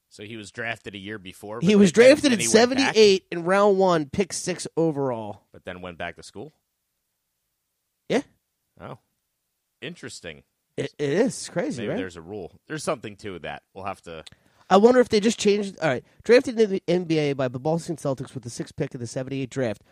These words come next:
Speaker 2: Bird started at small forward and power forward for the Celtics for thirteen seasons. Doesn't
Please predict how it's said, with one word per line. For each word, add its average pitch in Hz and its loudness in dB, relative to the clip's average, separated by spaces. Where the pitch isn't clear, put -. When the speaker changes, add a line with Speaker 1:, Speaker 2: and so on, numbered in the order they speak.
Speaker 2:
Bird 175 2
started 143 -2
at - -10
small 139 -6
forward 131 -6
and 113 -10
power 127 -6
forward 120 -12
for 123 -12
the 110 -14
Celtics 113 -12
for - -20
thirteen 123 -14
seasons. - -20
Doesn't 143 -20